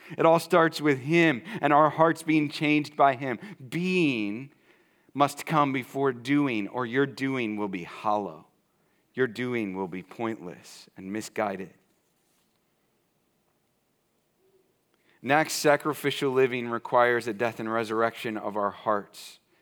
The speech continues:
It starts with Jesus, but then it needs to come to our hearts. It says, "I appeal to you," verse one, "therefore, brothers, by the mercies of God, to present your bodies." Present.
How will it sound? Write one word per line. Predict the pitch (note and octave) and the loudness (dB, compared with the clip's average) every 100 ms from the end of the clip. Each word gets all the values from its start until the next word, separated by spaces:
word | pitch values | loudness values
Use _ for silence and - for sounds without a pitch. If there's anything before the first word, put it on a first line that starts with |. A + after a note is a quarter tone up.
| - | -12
It | |
starts | - C3+ C3 C3 | 0 0 0 -8
with | B2+ | -16
Jesus, | - A#2+ B2 A2 G#2+ | -12 -6 -4 -4 -4
but | A2+ | -6
then | G2+ A#2 | -4 -2
it | A#2+ | -4
needs | B2+ B2 A2 | -4 -4 -6
to | - B2 G#2+ - - - - | -8 -8 -8 -14 -20 -18 -2
come | D#3 B2+ A#2 - _ _ - | 2 2 -2 -14 _ _ -10
to | - C#3 | -4 -4
our | - B2+ B2 A#2+ | 4 6 6 4
hearts. | - C3+ A#2+ - - - - _ | 2 2 2 -2 -12 -16 -20 _
It | - | 2
says, | D3 B2 | 4 4
"I | C3 | 2
appeal | C3 B2+ - C#3+ C#3+ C#3 | 2 2 0 2 2 2
to | - | -4
you," | B2+ B2 A#2+ C3 | -6 -6 -6 -8
verse | - B2+ - | -6 -6 -4
one, | B2+ B2 B2 A#2+ _ _ _ - | -2 0 0 -6 _ _ _ 0
"therefore, | B2+ B2 - B2+ | 2 2 0 0
brothers, | A#2 B2 A#2+ A#2+ | 2 2 2 0
by | G#2+ B2 | 0 0
the | A#2 | 0
mercies | B2 B2+ A#2+ | -4 -6 -6
of | A#2 | -8
God, | G#2 A#2+ A#2+ A2+ | 2 4 4 0
to | - B2+ | -10 -10
present | A2+ - C3 A#2+ A2 A2 C3+ B2+ G2+ - - _ _ _ _ | -12 -8 -6 -6 -8 -2 0 0 -4 -14 -20 _ _ _ _
your | A2 G#2 | -4 -2
bodies." | G2 F#2 E2 E2+ | 0 -2 -4 -14
Present. | - - A#2 A2 B2+ A#2+ E2+ - - | -16 -10 -8 -4 -2 -2 -4 -14 -20